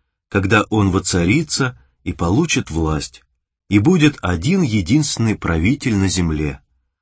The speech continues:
А сейчас у каждого государства свой глава. И поэтому не паникуйте преждевременно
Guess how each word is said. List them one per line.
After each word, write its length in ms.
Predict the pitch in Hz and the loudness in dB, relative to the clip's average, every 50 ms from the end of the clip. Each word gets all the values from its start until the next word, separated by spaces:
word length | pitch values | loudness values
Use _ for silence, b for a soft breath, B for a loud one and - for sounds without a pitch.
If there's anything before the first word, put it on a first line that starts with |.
| _ _ - | _ _ -4
А 120 | 87 90 | -4 -2
сейчас 720 | - - 101 95 85 - - 151 170 180 175 - - - _ _ _ _ _ _ _ | -2 0 0 0 0 2 2 2 4 2 0 -2 -4 -10 _ _ _ _ _ _ _
у 140 | - 85 80 | -10 -10 -6
каждого 500 | - - 156 185 196 170 147 160 156 143 | -2 2 2 4 4 2 2 2 2 2
государства 880 | 131 110 - - 98 85 80 101 127 143 139 - - - 117 113 110 - _ _ | 0 0 -2 -2 -2 0 2 2 2 2 0 -2 -6 -4 -4 -4 -6 -8 _ _
свой 340 | - - - 90 85 104 123 | -14 -10 -6 0 0 0 2
глава. 600 | 110 104 104 90 85 78 73 73 71 67 62 - _ _ _ _ _ _ _ _ _ _ _ _ - | 2 2 2 2 2 0 -2 -2 -4 -6 -8 -12 _ _ _ _ _ _ _ _ _ _ _ _ -2
И 100 | 95 101 | -2 0
поэтому 640 | - 120 131 175 196 190 - 170 143 131 120 107 | 4 4 4 4 4 2 0 0 2 2 2 2
не 160 | 85 101 101 95 | 2 2 0 0
паникуйте 800 | - 104 98 95 92 87 78 - - 147 190 190 156 - 170 147 | 2 2 2 2 2 0 0 0 2 2 2 2 0 0 -2 -2
преждевременно 1000 | - 87 95 113 117 107 101 90 82 78 80 80 78 76 73 71 71 69 - | 0 2 2 2 2 2 0 0 0 0 -2 -2 -2 -2 -4 -4 -6 -8 -10